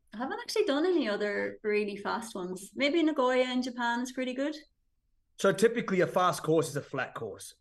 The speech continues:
Speaker 1: Yeah. Yeah.
Speaker 2: Is a, is a seaside course, obviously,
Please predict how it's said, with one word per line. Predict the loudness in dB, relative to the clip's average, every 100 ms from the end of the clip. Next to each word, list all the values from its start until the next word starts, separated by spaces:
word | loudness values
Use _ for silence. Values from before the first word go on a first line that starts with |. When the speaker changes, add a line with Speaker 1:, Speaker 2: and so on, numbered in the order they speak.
| _ -10
Speaker 1:
Yeah. | -8 -8 -14 _ _ _
Yeah. | -10 0
Speaker 2:
Is | 2 4
a, | 4 4
is | 2
a |
seaside | -2 -2 -2 0 0 0 0
course, | -2 0 2 0
obviously, | -4 -6 -8 -6 -4 -4 -6